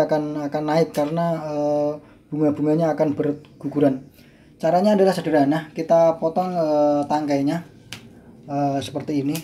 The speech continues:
Tapi kita, eh, sisakan ujungnya seperti ini ya, ujungnya, ujungnya ini, eh, pastikan jangan dihabiskan,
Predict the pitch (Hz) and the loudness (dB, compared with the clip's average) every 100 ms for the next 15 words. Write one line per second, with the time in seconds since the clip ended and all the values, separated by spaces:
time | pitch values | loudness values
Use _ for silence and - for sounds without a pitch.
0 | - 160 208 190 190 180 180 175 175 170 | -10 -8 -4 0 2 4 4 4 2 -2
1 | 165 170 175 180 - 165 175 151 165 180 | -2 0 2 0 -2 0 0 0 -2 0
2 | 165 135 139 151 - 151 151 147 147 147 | 0 0 -2 -10 -4 -2 2 4 4 2
3 | - - - - 139 - - 156 151 156 | -6 -20 -20 -18 -16 -10 -4 -2 0 2
4 | 151 143 147 - - 151 170 175 - - | 2 2 0 -6 -10 -4 -4 -4 -10 -20
5 | - - - - - 156 147 147 143 151 | -18 -20 -20 -20 -6 0 2 2 2 0
6 | - - 185 175 147 143 143 135 139 147 | -4 0 0 2 2 2 2 0 0 0
7 | 147 131 - 170 | -2 -6 -4 -4